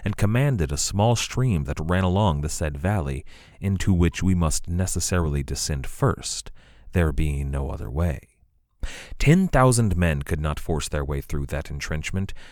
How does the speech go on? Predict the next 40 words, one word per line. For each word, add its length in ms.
without 400
being 260
cut 240
to 80
pieces, 640
as 220
well 320
because 420
of 120
the 120
advantage 480
of 140
the 80
place 480
as 160
the 80
number 320
of 100
Spaniards 680
that 200
defended 500
it. 260
They 80
saw 300
also 400
a 60
man 420
who, 340
as 160
soon 240
as 100
he 100
saw 320
them, 280
severely 500
threatened 460
them 180
with 120
his 180
cutlass, 720